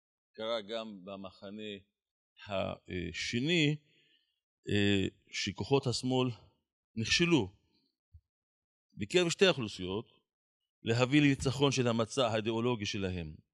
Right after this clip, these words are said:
העל-לאומי, ואימצו עמדות הזרם הלאומי והלכו בעקבותיו. איך היה אפשר ל-, ל-, באמת להסביר את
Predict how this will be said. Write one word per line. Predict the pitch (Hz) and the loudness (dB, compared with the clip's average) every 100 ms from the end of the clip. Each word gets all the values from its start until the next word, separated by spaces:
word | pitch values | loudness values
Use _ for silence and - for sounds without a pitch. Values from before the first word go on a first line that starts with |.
| - | -16
העל-לאומי, | 101 110 110 113 113 95 - _ _ _ _ _ _ - | -8 -6 -4 -4 -4 -6 -8 _ _ _ _ _ _ -14
ואימצו | 101 117 139 143 127 - 208 170 156 - _ _ | -8 -4 -2 -2 -4 -4 2 2 0 -12 _ _
עמדות | - 117 113 143 147 151 - _ _ _ _ _ _ | -4 -4 2 2 2 0 -14 _ _ _ _ _ _
הזרם | 110 104 123 120 104 | -6 0 2 2 0
הלאומי | 101 95 95 107 143 151 | -4 -4 -4 -2 -2 -2
והלכו | 123 113 - 147 | -4 -8 -10 -12
בעקבותיו. | 127 120 131 127 147 110 85 _ - 55 120 | -10 -14 -16 -8 -4 -4 -8 _ -18 -16 -14
איך | 156 170 | -14 -10
היה | 160 143 | -8 -8
אפשר | 131 - 120 | -10 -12 -12
ל-, | 104 92 | -14 -20
ל-, | 98 98 _ _ _ _ _ _ | -20 -20 _ _ _ _ _ _
באמת | 104 117 117 | _ -20 -20
להסביר | 95 92 - 101 131 120 113 _ _ _ _ _ _ - 104 | _ _ -20 -12 -8 -8 -8 _ _ _ _ _ _ -10 -10
את | - | -10